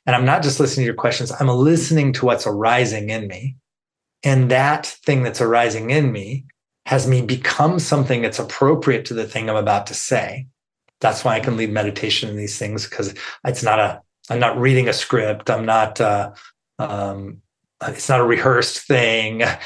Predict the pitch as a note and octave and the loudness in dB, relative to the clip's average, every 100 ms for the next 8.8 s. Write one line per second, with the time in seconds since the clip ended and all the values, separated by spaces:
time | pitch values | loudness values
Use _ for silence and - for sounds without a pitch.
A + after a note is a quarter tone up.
0 | - C3+ C3 D#3+ - B2 C#3+ C3+ A2+ A#2+ | -2 0 2 0 0 2 4 4 2 0
1 | A#2+ - A#2 C3 B2 G#2+ D#3+ _ _ A#2 | 0 -4 -2 0 0 -2 -6 _ _ -8
2 | G#2 G2+ G#2+ G#2+ - A#2+ A2 G#2+ A#2 A2 | -6 -6 -8 -10 -6 -4 -4 -8 -6 -4
3 | A2+ B2 A#2+ C3+ B2 A#2 A#2 - - A2 | 0 2 2 0 2 2 0 -2 0 0
4 | A2 A2 A2+ C3 B2+ - G#2+ G#2+ C3+ - | 0 0 2 2 2 0 0 0 -4 -16
5 | - - A2+ A2+ G#2+ - D#3 - C3 B2+ | -18 -4 -2 -2 -10 -12 -12 -2 -2 0
6 | B2 B2+ - B2 B2 B2 G2 A#2 A2 G#2+ | -2 -2 0 2 2 2 0 -4 -4 -4
7 | A2+ G#2+ - A2+ G#2+ A#2+ B2 G#2 - A2+ | -6 -8 -4 -4 -4 -6 -6 -4 0 0
8 | A2 G2+ G2+ A2 G#2 - - C3 | 0 -4 -4 -4 -4 -6 0 0